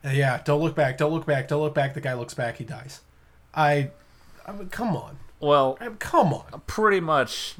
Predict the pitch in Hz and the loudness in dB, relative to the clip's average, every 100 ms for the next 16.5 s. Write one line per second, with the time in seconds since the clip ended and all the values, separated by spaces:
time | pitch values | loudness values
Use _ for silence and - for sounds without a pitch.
0 | - 143 135 127 - 147 135 135 117 - | -10 -4 -2 -2 -2 0 0 0 -2 2
1 | 110 101 101 101 104 - - _ - - | 4 4 0 -6 -14 -16 -20 _ -20 -20
2 | - - 113 110 104 113 107 - - - | -14 -6 -2 0 0 -4 -4 -8 -10 -16
3 | - - 107 - 113 113 104 95 110 98 | -14 -8 -6 0 0 2 -2 -4 -4 -2
4 | 95 87 95 104 98 101 - 92 90 92 | -4 -6 -2 0 0 -2 -6 -6 -6 -6
5 | 92 87 90 - 98 104 - - - - | -6 -6 -10 -10 -10 -10 -12 -20 -20 -20
6 | - - 185 180 - - - - - - | -20 -4 -2 -2 -6 -20 -20 -20 -20 -20
7 | - - - _ - - 214 - - 311 | -20 -20 -20 _ -20 -14 -8 -8 -4 -6
8 | 226 - - - - 139 - - _ 156 | -6 -8 -8 -6 -8 -8 -14 -20 _ -4
9 | 165 131 117 113 - - 147 - 156 151 | -2 -2 -4 -8 -14 -20 -12 -4 2 4
10 | 147 143 139 _ _ _ _ _ _ - | 4 0 -6 _ _ _ _ _ _ -10
11 | 185 170 160 208 196 240 302 202 208 143 | -6 0 2 4 4 6 6 6 4 4
12 | 180 214 185 160 147 135 143 139 139 139 | 0 0 2 4 4 2 2 2 2 2
13 | 143 175 180 156 156 143 135 135 147 185 | 4 2 2 4 4 2 2 0 2 2
14 | 202 139 160 185 180 170 185 180 - 139 | 2 4 4 4 0 0 0 0 -4 2
15 | 147 143 139 127 143 147 160 143 139 131 | 4 4 2 4 2 2 0 0 0 -2
16 | - 120 117 - - | -6 -12 -14 -16 -18